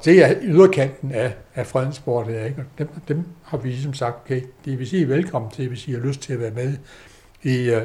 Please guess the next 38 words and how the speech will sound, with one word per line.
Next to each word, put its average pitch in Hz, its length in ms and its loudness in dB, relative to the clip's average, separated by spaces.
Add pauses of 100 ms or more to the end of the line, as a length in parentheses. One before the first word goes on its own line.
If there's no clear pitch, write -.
(120)
i - 20 -6
landsbylaget. 120 680 -4 (800)
At 127 80 0
være 135 140 6
med, 139 240 10
det 175 140 6
betyder 170 340 6
sådan 135 180 -2
set 135 160 2
bare, 135 320 4
at 120 60 -4
man 120 120 -4
får 127 100 2
informationer 135 680 4
fra 151 160 2
landsbylaget 143 800 2 (160)
via 143 160 4
vores 117 260 2
hjemmeside. 143 580 0 (720)
Man 131 200 0
kan 131 200 0 (140)
søge 143 320 4
dialog 139 560 4
gennem 143 340 2
vores, 110 400 -2
øh, 110 200 -6 (200)
Facebook-gruppe. 165 840 2
Vi 151 60 -2
har 147 100 0
en 127 80 -6
Facebook-gruppe 156 760 0
også, 156 240 0 (520)
som 131 220 -4
er 123 60 -4
en 117 60 -6
lukket 147 360 6
Facebook-gruppe 156 720 2
for, 139 360 -2